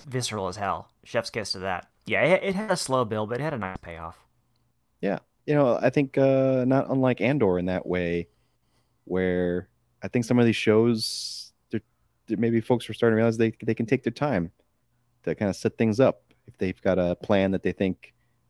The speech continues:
Speaker 2: there's enough investment from, from the,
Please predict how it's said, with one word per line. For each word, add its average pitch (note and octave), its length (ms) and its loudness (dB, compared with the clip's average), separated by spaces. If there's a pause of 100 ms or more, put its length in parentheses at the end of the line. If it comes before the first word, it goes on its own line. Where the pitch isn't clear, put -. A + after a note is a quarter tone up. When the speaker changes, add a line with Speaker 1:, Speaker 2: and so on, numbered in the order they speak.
(360)
Speaker 2:
there's F2+ 120 -4
enough G2 180 0
investment F2+ 520 0
from, F2 460 -4
from F2 380 -4
the, E2 440 -2